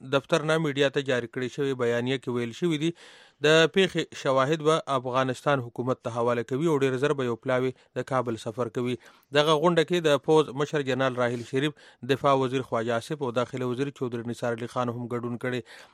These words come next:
یاد دې وي چې د پوز ویان میجر جنرال عاصم باجوا د پېښې په اړه ویلي وو،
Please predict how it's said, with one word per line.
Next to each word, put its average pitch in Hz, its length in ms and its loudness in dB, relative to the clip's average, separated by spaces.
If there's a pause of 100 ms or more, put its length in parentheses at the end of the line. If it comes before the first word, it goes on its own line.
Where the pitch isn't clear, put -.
(140)
یاد 175 180 6
دې 170 140 2
وي 190 100 0
چې 151 240 -2
د 139 140 -2
پوز 156 200 2 (220)
ویان 147 340 4
میجر 127 300 -2
جنرال 127 320 0
عاصم 120 260 -6
باجوا 123 320 2 (380)
د 143 400 8
پېښې 160 340 2 (440)
په 143 140 6 (360)
اړه 151 160 8 (520)
ویلي 156 320 2
وو، 175 100 0